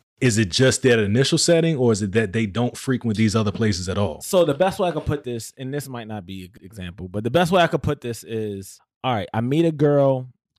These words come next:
Speaker 2: who been out of a relationship for a year. She's been focused on herself. She's been building. I've been building.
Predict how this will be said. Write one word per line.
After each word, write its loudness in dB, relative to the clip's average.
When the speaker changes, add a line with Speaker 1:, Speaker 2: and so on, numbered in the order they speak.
Speaker 2:
who 2
been 2
out 2
of 4
a 6
relationship 0
for -2
a -2
year. 2
She's -8
been 0
focused -2
on -6
herself. 0
She's -10
been -8
building. 0
I've 2
been 0
building. 2